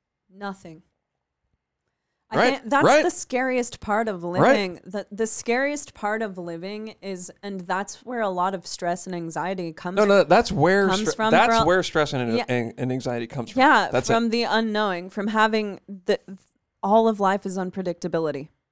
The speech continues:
Speaker 1: That's all
Speaker 2: No, no,
Speaker 1: that
Speaker 2: it's
Speaker 1: it
Speaker 2: like, I want this to happen, and it's not happening.
Speaker 1: Yeah, you have no control.
Speaker 2: Therefore, I'm now up-, I'm upset. I'm
Speaker 1: Yeah.
Speaker 2: suffering. Or I wanna be, I'm, I wanna be over there. I'm here,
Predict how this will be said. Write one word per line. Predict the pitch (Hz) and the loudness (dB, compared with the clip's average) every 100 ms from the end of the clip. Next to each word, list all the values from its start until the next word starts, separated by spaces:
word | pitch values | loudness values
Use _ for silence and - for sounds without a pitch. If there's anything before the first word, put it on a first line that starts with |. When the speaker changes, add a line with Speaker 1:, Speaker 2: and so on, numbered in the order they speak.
| - | -2
Speaker 1:
That's | 175 - - - | -2 -2 -12 2
all | 185 | 6
Speaker 2:
No, | |
no, | 185 | 8
Speaker 1:
that | 143 | 6
Speaker 2:
it's | 160 | 4
Speaker 1:
it | |
Speaker 2:
like, | 139 135 | 2 4
I | 139 147 | 4 6
want | 127 139 185 - 127 | 4 4 2 0 2
this | 151 147 - - | 4 4 0 -6
to | 131 | -4
happen, | 120 113 113 107 120 _ _ _ _ - | 0 0 0 -4 -4 _ _ _ _ -6
and | 127 | -4
it's | 120 - | -2 0
not | 156 151 | 2 2
happening. | 139 113 117 107 | 2 0 0 -2
Speaker 1:
Yeah, | 262 202 | -2 -4
you | 147 190 190 | -6 -6 -4
have | 196 | -4
no | 196 196 | -6 -8
control. | 196 196 131 | -8 -2 4
Speaker 2:
Therefore, | 147 - 143 135 131 - | 4 6 6 6 6 4
I'm | 127 127 123 | 4 4 4
now | 120 117 | 4 6
up-, | 98 110 _ | 4 0 _
I'm | 113 113 110 | -2 -2 -2
upset. | 104 117 104 _ _ | -4 -4 -4 _ _
I'm | 127 | -6
Speaker 1:
Yeah. | 247 | -4
Speaker 2:
suffering. | 113 - 175 _ _ - | -4 -6 -20 _ _ 0
Or | 127 | 4
I | 120 | 6
wanna | 143 175 | 6 6
be, | 156 - | 4 4
I'm, | 135 170 | 2 2
I | 139 139 | 2 4
wanna | 143 165 165 | 4 4 4
be | 160 | 2
over | 135 | 2
there. | 135 139 117 | 2 2 2
I'm | 120 120 | 0 -2
here, | - 139 117 110 | -4 -2 -2 -6